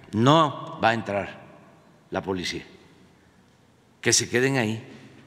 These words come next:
Pero no vamos a dejarnos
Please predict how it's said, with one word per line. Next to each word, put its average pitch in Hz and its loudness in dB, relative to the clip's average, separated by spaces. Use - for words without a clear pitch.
Pero 123 4
no 123 2
vamos 117 0
a 117 2
dejarnos 92 -6